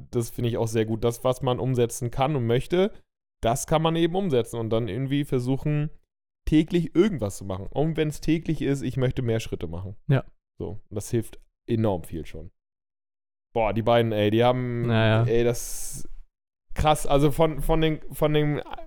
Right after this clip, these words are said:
Speaker 1: von allen Formaten und von allen Staffeln, die wir hatten, ist das, glaub ich, mit das Motivierendste. Also für die Leute, glaub ich, für die beiden, auch für mich.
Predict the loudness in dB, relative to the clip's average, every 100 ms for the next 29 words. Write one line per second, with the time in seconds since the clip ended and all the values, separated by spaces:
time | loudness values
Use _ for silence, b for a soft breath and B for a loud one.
0 | -4 -2 2 2 4 2 4 4 4 2
1 | -2 0 0 0 0 -2 0 2 4 4
2 | 4 0 B B B 2 2 0 -2 -2
3 | 2 2 4 2 4 2 2 2 2 2
4 | 2 2 2 2 0 4 4 4 2 0
5 | 2 2 0 b _ _ -2 0 4 4
6 | 4 4 4 4 2 -2 -2 2 4 2
7 | 2 -2 -2 0 0 0